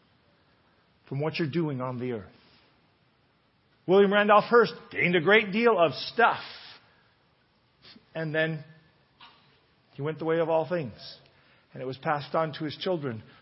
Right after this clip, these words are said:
who said, "Yeah, this is great stuff and everything, and we love the pool, but taxes are awfully high." And they gave it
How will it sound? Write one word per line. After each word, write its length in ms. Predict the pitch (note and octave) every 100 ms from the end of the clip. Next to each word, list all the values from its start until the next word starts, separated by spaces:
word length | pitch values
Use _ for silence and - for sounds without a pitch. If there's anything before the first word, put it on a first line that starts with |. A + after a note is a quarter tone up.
| _
who 80 | D#3
said, 320 | C#3 F3 D3+ - - _ _ _
"Yeah, 140 | D3+
this 180 | D#3+ G#3+
is 100 | A3+
great 260 | D3+ A3 G#3+
stuff 340 | - G#3 A3+ -
and 120 | C#3+
everything, 340 | D#3+ D3+ E3
and 220 | D#3 C#3+ B2+
we 80 |
love 260 | E3+ A3 C4+
the 60 | D#3
pool, 320 | - A#3+ F3+
but 180 | C3 C3 - - _ _ _ _ _ _ _ _ _ _ _ _ _ _ _
taxes 400 | - B3 - A2+
are 80 | C3
awfully 300 | A3 - A2
high." 500 | G2 B2 G2+ - - _ _ _ _ _ _ _ _ _ _ _ _ - - - _ _ _ _ _
And 100 | C#3
they 100 | C#3+
gave 220 | D3 E3+
it 100 | E3+